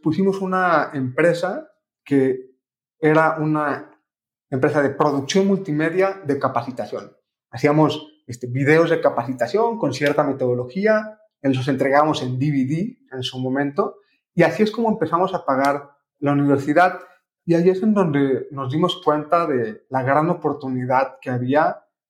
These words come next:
de poder, de transformación y de educación a través de Internet. Entonces, empezamos con un proyecto que fue fallido por completo.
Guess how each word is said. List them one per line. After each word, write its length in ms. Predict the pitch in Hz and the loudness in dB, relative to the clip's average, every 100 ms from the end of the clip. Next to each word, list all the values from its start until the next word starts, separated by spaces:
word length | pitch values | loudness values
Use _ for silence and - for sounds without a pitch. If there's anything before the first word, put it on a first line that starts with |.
| _ | _
de 160 | 123 135 | 0 0
poder, 840 | - 139 131 143 175 214 - _ _ _ _ _ | 2 2 4 4 4 2 -8 _ _ _ _ _
de 100 | 139 | -2
transformación 1120 | 143 135 127 135 131 123 - 156 202 294 - _ _ _ _ | 0 -2 -2 -2 0 0 2 2 2 -2 -12 _ _ _ _
y 100 | 151 | -2
de 120 | 127 135 | 2 4
educación 1000 | 139 139 135 113 151 175 208 - - _ | 2 2 0 2 2 2 2 -4 -12 _
a 160 | 147 143 | -4 0
través 340 | 139 135 143 | 0 2 2
de 80 | 151 | 2
Internet. 540 | 156 131 123 120 107 - _ _ _ _ _ _ | 2 2 -2 -4 -8 -14 _ _ _ _ _ _
Entonces, 640 | 139 135 165 180 196 - - _ _ | -6 0 2 4 2 -2 -16 _ _
empezamos 840 | - 156 156 151 180 185 190 190 - | -2 2 2 4 2 2 -2 -4 -6
con 160 | 139 147 | -4 -2
un 140 | 151 | 0
proyecto 560 | 165 156 156 156 - 156 | 2 2 2 0 -4 -6
que 80 | |
fue 200 | 123 135 | -6 -8
fallido 680 | - 131 123 139 139 143 - | -2 -2 -2 -4 -4 -6 -6
por 180 | 135 120 | -10 -10
completo. 800 | 123 113 135 135 175 202 - | -10 -4 -2 0 -2 -2 -12